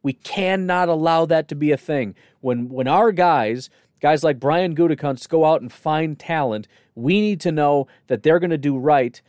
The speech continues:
by finding the talent, developing the talent, paying them properly so that they are retained, and we get them through the remainder of their career, and the Packers have done a great job of that, at least up until the point when it's probably time for them to hang up their cleats.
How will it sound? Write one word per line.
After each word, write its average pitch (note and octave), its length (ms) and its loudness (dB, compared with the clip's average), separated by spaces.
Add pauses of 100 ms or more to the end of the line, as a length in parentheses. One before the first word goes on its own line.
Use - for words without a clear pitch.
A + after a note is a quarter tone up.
(160)
by A#2 140 0
finding G3+ 540 -2
the G3 100 -4
talent, F#3+ 500 -6 (580)
developing E3+ 600 2
the E3+ 80 -2
talent, E3+ 480 -2 (320)
paying G#3 420 2
them F#3 160 0
properly D3 720 0 (160)
so D#3+ 120 -6
that D3 220 0
they C#3+ 140 2
are B2+ 160 2
retained, C3+ 720 -4 (180)
and C3 140 -8
we G#3 120 2
get G3 220 0
them F3 180 2
through D#3 140 -6
the B2+ 100 -8
remainder D3 460 -2
of D3+ 100 2
their C#3+ 120 -2
career, C#3+ 340 -2
and B2+ 80 -4
the A2 60 -6
Packers D#3 340 -6
have C#3+ 100 -6
done C3 160 -2
a A#2 80 -4
great B2 380 -2
job C#3+ 340 0
of F#2 100 -8
that, F#2 200 -14
at F#2 80 -18
least D3+ 260 -6
up D3 200 -6
until B2+ 260 -2
the A#2 80 -8
point A#2+ 240 -8
when A2 160 -10
it's - 300 -16
probably B2+ 320 -4
time A2 260 -6
for A2+ 100 -12
them G2+ 160 -8
to G2+ 80 -10
hang G#2 200 -14
up G2+ 140 -16
their G2 100 -20
cleats. - 400 -20